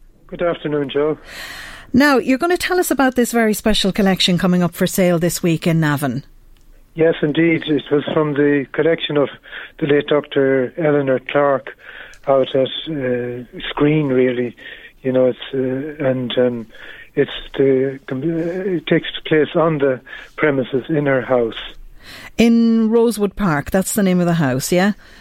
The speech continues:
Speaker 1: Rose Park House, that's it, exactly.
Speaker 2: Now, so, uh, what, uh, what makes this special? We know it, it belonged to, to Doctor Eleanor Clark, but,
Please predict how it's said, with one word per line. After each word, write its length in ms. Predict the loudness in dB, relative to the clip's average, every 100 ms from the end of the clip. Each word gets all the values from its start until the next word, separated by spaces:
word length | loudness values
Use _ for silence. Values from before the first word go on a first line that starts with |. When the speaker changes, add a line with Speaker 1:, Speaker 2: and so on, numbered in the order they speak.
| -20 -2
Speaker 1:
Rose 240 | 2 2 0
Park 220 | 0 2
House, 200 | 0 0 0
that's 160 | -2 0
it, 220 | -2 -2
exactly. 560 | -6 -2 0 0 -4 -8 0
Speaker 2:
Now, 320 | 2 4 2 0
so, 240 | 0 0
uh, 360 | -2 -4 -8 -10 -12 -2
what, 200 | 0 2
uh, 120 | 0 0 0
what 180 | 0 2
makes 280 | 2 0 0
this 200 | 0 0
special? 420 | 0 0 2 2
We 140 | 4 4
know 300 | 4 4 4
it, 420 | 2 2 0 0
it 320 | 0 0 0
belonged 600 | 2 2 4 4 4 2 -2 -6
to, 440 | 0 2 4 2 0
to 320 | 0 2 2
Doctor 320 | 2 0 0
Eleanor 320 | 2 2 2
Clark, 340 | 2 2 2 2
but, 160 | 0